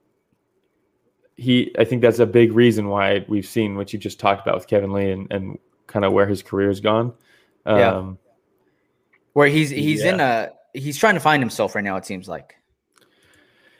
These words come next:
Speaker 1: Yeah, it's, it's tough. And I, I like the guy.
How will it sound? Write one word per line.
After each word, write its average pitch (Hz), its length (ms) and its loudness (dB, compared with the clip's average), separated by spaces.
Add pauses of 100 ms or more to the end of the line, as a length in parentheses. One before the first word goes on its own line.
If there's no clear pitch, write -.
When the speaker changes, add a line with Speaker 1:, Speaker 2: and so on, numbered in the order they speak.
(380)
Speaker 1:
Yeah, 127 280 4 (100)
it's, - 260 -10
it's 117 200 -4
tough. - 480 2 (320)
And 127 80 0
I, 139 80 6
I 123 200 6
like 127 200 6
the 127 60 0
guy. 107 340 2